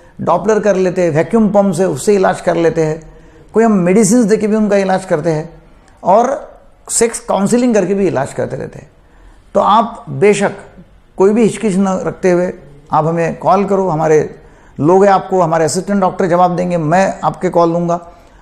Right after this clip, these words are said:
और आपका समस्या समाधान जो है, सेक्स समस्या समाधान कर लूँगा। ये वीडियो लोगों को, ज़्यादा से ज़्यादा लोगों को शेयर करो ताकि लोगों की गलतफहमियाँ दूर हो जाएंगी और लोग उनका जीवन अच्छा जी सकेंगे। गलतफहमी हुई जी कि लोगों ने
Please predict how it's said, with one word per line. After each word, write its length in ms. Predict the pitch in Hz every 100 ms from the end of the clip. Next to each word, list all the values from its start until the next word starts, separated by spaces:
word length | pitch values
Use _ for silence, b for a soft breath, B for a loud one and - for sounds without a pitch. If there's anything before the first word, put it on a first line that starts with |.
| B -
और 100 | 175
आपका 340 | 151 - 190
समस्या 480 | 185 147 151 - 175
समाधान 480 | - 151 170 190 175
जो 80 |
है, 60 | 151
सेक्स 240 | 147 156
समस्या 300 | 175 170 156
समाधान 380 | 131 147 139 139
कर 120 | 131
लूँगा। 300 | 113 110 - - b b b b b b
ये 100 | 185
वीडियो 520 | 196 196 226 233 233 -
लोगों 260 | 180 214
को, 120 | 208 202
ज़्यादा 180 | 180
से 40 | 196
ज़्यादा 180 | 214 202
लोगों 180 | 196
को 100 | 202
शेयर 380 | 202 - 185 208
करो 220 | 185 208
ताकि 400 | 214 185 175 202
लोगों 220 | 156 165 190
की 60 |
गलतफहमियाँ 500 | 175 190 170 202 196
दूर 140 | 175 196
हो 100 | 190
जाएंगी 280 | 185 185
और 120 | 196 170
लोग 280 | 180 196
उनका 280 | - 170 180
जीवन 340 | 156 139 175 185
अच्छा 420 | - - - 196
जी 220 | 139 165
सकेंगे। 460 | 156 - 143 131 - B B B -
गलतफहमी 540 | 123 196 233 220 226 240
हुई 120 | 233
जी 100 | 214
कि 80 | 214
लोगों 220 | 202
ने 120 | 220